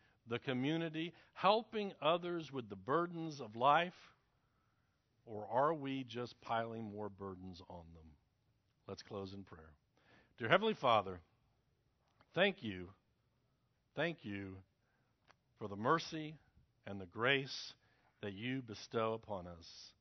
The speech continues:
And thank you that you are the one that does in fact clean the inside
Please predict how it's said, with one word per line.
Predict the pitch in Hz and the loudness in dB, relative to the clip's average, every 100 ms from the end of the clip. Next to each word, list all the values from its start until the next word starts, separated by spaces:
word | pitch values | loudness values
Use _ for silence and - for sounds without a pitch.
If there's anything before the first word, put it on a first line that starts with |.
| _ _ _ _ _ 110 | _ _ _ _ _ -4
And | 123 107 | -4 -2
thank | 147 180 190 180 | 2 2 2 -4
you | 185 117 82 - _ _ _ _ _ _ _ 110 | -4 -4 -6 -16 _ _ _ _ _ _ _ -4
that | 113 | -4
you | 98 127 226 196 | -4 -2 0 2
are | 113 95 | 2 0
the | 95 | -4
one | 90 87 87 85 _ _ _ _ _ _ _ | -6 -8 -10 -14 _ _ _ _ _ _ _
that | 101 101 92 | -8 -4 4
does | 135 170 | 6 6
in | 175 165 | 0 -4
fact | 117 104 98 - - | 0 0 0 -8 -8
clean | 143 120 90 87 85 _ | -4 -2 -4 -10 -14 _
the | 98 92 | -12 -6
inside | 127 139 - 98 87 82 | -6 -6 -6 -6 -6 -8